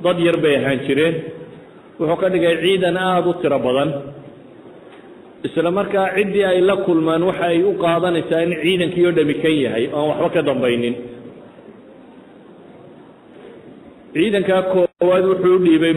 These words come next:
markaasi ciidamadii Masar wakhtigaa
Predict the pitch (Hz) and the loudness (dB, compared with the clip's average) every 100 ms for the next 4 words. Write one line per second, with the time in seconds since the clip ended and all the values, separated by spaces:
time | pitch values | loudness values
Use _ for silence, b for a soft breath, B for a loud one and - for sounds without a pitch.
0 | 180 - 151 143 151 165 160 - - - | 0 0 0 0 0 -2 -2 -10 -16 -20
1 | - - - - - - - - 156 165 | -20 -20 -20 -20 -20 -20 -20 -4 -2 0
2 | 180 202 190 190 196 190 175 190 185 185 | 0 0 2 2 0 0 2 2 0 -2
3 | 165 180 | 0 2